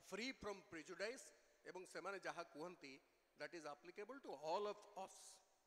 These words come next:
not only to children, it also applies to adults,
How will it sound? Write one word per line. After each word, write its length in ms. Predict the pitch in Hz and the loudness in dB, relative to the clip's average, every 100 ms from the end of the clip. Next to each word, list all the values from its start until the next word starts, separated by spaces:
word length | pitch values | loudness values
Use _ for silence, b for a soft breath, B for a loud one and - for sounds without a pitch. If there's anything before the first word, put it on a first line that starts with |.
| _ _ _ _ - | _ _ _ _ -6
not 180 | 143 151 | -2 0
only 200 | 180 196 | 2 0
to 100 | 202 | 0
children, 460 | 190 196 202 240 254 - - - | -2 2 4 4 2 -10 -20 -12
it 120 | 143 | -2
also 280 | 143 147 185 | 0 0 2
applies 320 | 160 175 175 175 | 0 2 0 2
to 60 | 175 | 4
adults, 480 | 156 214 233 - | 6 6 4 0